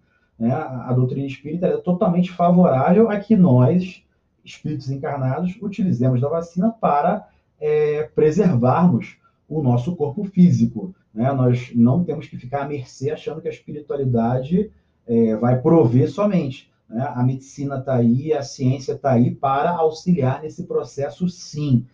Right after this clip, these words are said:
Então, nós espíritas temos uma responsabilidade pessoal de tomar vacina e cuidar do nosso corpo físico,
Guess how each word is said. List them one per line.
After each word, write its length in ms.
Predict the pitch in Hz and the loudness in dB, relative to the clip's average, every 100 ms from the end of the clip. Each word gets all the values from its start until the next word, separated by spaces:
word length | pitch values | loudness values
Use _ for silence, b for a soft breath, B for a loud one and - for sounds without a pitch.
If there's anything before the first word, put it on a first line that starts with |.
| b b | b b
Então, 380 | 123 123 147 147 | 2 2 2 0
nós 320 | 139 175 180 | 0 2 0
espíritas 640 | 127 - - 175 180 123 120 | -2 -8 -2 0 2 0 -4
temos 340 | - 151 151 139 | -8 -6 -6 -2
uma 140 | 139 | 0
responsabilidade 1000 | 135 - 127 127 123 123 113 110 110 - | 0 0 -4 -2 2 2 2 0 -4 -8
pessoal 720 | - 147 - 139 120 - - b b b | -6 -6 -2 2 2 0 -4 b b b
de 100 | 117 | -4
tomar 240 | 123 131 135 | 0 2 2
vacina 400 | 135 127 120 117 | 0 0 4 4
e 40 | |
cuidar 220 | 123 120 | 4 0
do 100 | 127 | 2
nosso 220 | 120 117 - | 2 0 -4
corpo 240 | 117 120 | -8 -8
físico, 540 | - 123 156 - 214 | -2 0 0 -2 -6